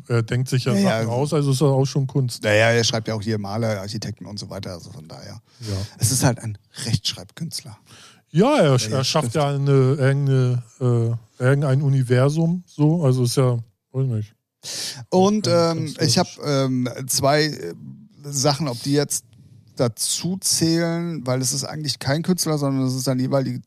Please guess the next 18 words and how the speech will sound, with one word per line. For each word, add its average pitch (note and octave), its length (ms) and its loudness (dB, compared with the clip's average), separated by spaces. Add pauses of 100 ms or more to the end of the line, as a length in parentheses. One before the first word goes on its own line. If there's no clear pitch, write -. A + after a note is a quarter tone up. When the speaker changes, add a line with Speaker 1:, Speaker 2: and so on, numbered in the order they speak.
Speaker 2:
die A#2+ 80 -4
Firma, D#3+ 500 -2
die C#3 220 -6
dafür C3+ 340 -6
steht, E3+ 440 -6 (500)
ist, D3 340 2
äh, B2+ 320 2
zum C#3 200 -2
einen C#3 260 -2
Pininfarina, D3+ 840 0 (220)
die C3 120 2
früher C#3+ 260 2
die - 100 -2
ganzen C3+ 280 -4
alten C3+ 240 -6
Ferraris C3+ 520 -2
gemacht E3 360 -4
haben. F3+ 320 -4